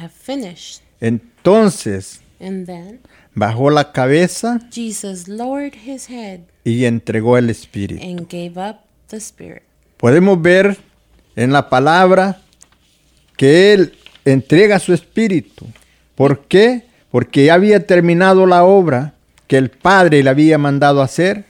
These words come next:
Speaker 2: aun cuando él ora
Speaker 1: When Jesus prays
Speaker 2: al Padre y le dice,
Speaker 1: to the Father and says,
Speaker 2: "Padre, he terminado la obra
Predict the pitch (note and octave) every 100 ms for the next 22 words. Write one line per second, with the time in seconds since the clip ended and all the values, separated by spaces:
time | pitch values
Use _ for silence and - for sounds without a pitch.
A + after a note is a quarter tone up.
0 | _ _ _ A#2+ C3 F3+ G3 F#3 E3 D#3
1 | E3+ G3 - - G3+ A#3 F#3+ F#3+ F#3+ _
2 | _ _ _ _ _ _ _ _ _ _
3 | - G#3 G#3 G#3 G#3+ G3+ _ G#3 G#3 A#3+
4 | D4+ _ _ _ _ _ - B2+ B2+ -
5 | F#3 G#3 G3+ G3 E3 E3 E3 F#3+ F#3+ F#3+
6 | G3 F#3 _ - A3+ G#3 G3+ G3+ G3 G#3
7 | G#3 G3 F#3+ - G#3+ B3 C#4 - - D#3
8 | F#3+ F3+ E3+ G3 G3 F#3+ F3+ F3 F3+ F3+
9 | E3+ D#3+ E3 G3 G#3+ B3